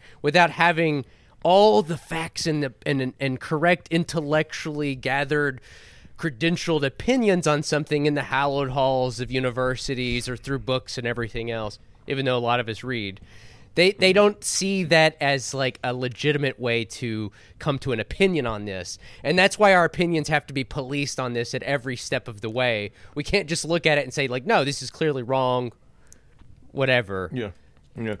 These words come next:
Speaker 1: The pe-,
Speaker 2: Because
Speaker 1: what
Speaker 2: we're,
Speaker 1: I'm
Speaker 2: we're, go ahead,
Speaker 1: Yeah.
Speaker 2: Terrence, go ahead,
Speaker 1: I was
Speaker 2: Terrence.
Speaker 1: just gonna say, like, what, what I'm saying here is the people on October seventh are irrelevant to the, like, no one actually cares about any of those people.
Speaker 2: Yeah,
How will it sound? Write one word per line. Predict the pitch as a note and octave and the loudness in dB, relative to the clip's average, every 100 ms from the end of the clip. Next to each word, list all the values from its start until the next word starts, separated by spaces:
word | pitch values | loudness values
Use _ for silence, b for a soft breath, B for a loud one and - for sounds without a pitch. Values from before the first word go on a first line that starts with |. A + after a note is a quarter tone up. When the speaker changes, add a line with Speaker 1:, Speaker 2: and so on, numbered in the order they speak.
| D3 | -6
Speaker 1:
The | D#3 | -4
pe-, | - | 2
Speaker 2:
Because | A3+ D3+ | 2 6
Speaker 1:
what | A3+ | 6
Speaker 2:
we're, | C4 | 6
Speaker 1:
I'm | |
Speaker 2:
we're, | F#3 F3 - - - - - - - - | 6 2 0 -14 -20 -20 -20 -20 -16 4
go | D#3 | 6
ahead, | B2+ | 6
Speaker 1:
Yeah. | |
Speaker 2:
Terrence, | B2 G2+ | 4 2
go | C3+ | 2
ahead, | G3+ | 6
Speaker 1:
I | |
was | B3+ | 6
Speaker 2:
Terrence. | C4 | 6
Speaker 1:
just | C4+ | 2
gonna | - B3 | 2 4
say, | A#3+ | 6
like, | A3 F#3+ | 6 4
what, | D#3+ A#3+ A#3+ | 4 4 6
what | C#4+ | 6
I'm | C#4+ | 6
saying | G#3+ F#3+ F3+ F3 | 4 4 4 4
here | D#3+ | 0
is | D#3 | -2
the | D3+ | -4
people | F#3 - | -4 0
on | F3 | 2
October | D#3+ C3+ D3+ C3 | 2 2 -2 -2
seventh | A#2+ B2 A2+ A2+ | -2 -2 -2 -4
are | A2 | -4
irrelevant | G#2 G2+ F#2+ F2+ F#2+ | -2 -4 -6 -10 -12
to | F#2 | -12
the, | F2 F2 b b b b b b | -10 -12 b b b b b b
like, | - D3 | -8 -8
no | D3 F3+ A3+ | -10 2 4
one | A3 G3+ F#3 | 6 2 0
actually | D#3+ E3+ - D#3 | 2 2 0 -6
cares | D3 - C#3+ D3+ B2 | -6 -6 -4 -4 -6
about | A2 D2+ D2+ | -12 -14 -16
any | E2 E2 | -18 -18
of | E2 | -18
those | F2 | -18
people. | - - - G1+ - - - _ _ | -18 -18 -18 -20 -20 -20 -20 _ _
Speaker 2:
Yeah, | - G#2 | -12 -10